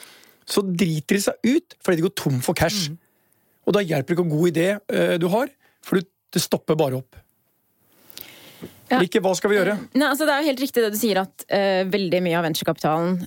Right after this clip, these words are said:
Speaker 3: eh, som kommer til Norden, går til Sverige. Eh, og dermed så blir det også flere suksesshistorier. Altså, jeg mener, jo flere dører du banker på, jo mer selger du. Det er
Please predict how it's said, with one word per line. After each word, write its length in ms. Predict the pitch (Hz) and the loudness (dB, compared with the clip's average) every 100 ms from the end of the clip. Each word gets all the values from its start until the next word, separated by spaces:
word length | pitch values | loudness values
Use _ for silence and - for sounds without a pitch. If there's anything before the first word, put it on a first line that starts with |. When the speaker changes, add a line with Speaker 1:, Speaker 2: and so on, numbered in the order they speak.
| - | -2
Speaker 3:
eh, 220 | 180 175 | -2 0
som 160 | 175 190 | 0 0
kommer 160 | 165 165 | -2 0
til 60 | 170 | 0
Norden, 180 | 165 180 | 0 0
går 140 | 160 | 0
til 80 | 180 | 0
Sverige. 300 | 185 226 330 - _ - | 0 0 -2 -6 _ -4
Eh, 120 | 240 214 | 0 2
og 60 | 233 | 0
dermed 240 | 190 214 | 0 0
så 80 | 202 | 0
blir 120 | 185 | 0
det 80 | 180 | 0
også 160 | 175 165 | 0 0
flere 240 | 170 170 | 0 0
suksesshistorier. 880 | 165 175 175 156 - 175 180 185 196 | -2 -2 -2 -2 -4 -4 0 2 0
Altså, 340 | 180 202 190 - | 0 0 0 -2
jeg 100 | 185 | -2
mener, 120 | 190 190 | 0 0
jo 80 | 196 | 0
flere 300 | 185 185 190 | 0 0 0
dører 260 | 196 175 | 0 0
du 60 | 180 | 0
banker 160 | 180 | -2
på, 100 | - | 0
jo 60 | 208 | 0
mer 160 | 175 175 | 0 0
selger 240 | 165 180 | 0 2
du. 140 | 214 | 0
Det 100 | 180 | 0
er 160 | 180 | -2